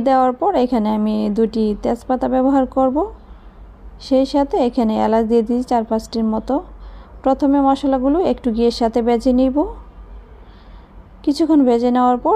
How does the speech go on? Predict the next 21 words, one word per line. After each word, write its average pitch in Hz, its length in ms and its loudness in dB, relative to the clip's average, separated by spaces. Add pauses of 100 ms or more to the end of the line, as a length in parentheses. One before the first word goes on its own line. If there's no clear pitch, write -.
(120)
এখানে 240 260 0
আমি 220 180 0
সুজি 240 280 0
ব্যবহার 262 320 2 (100)
করব। 262 220 0 (2750)
এখানে 269 380 2
আমি 247 180 2
দিয়ে 240 180 2
দিচ্ছি 240 220 -2 (140)
দেড়, 233 200 2 (140)
দেড় 233 180 0
কাপ 247 200 0
পরিমাণে 247 460 2 (100)
সুজি। 254 320 0 (3000)
সুজিটা 262 440 2 (120)
দেওয়া 247 300 4
হয়ে 254 200 4 (120)
গেলে 247 260 4 (200)
অনবরত 233 500 2 (180)
নেড়ে 226 280 2 (100)
চেড়ে 240 220 2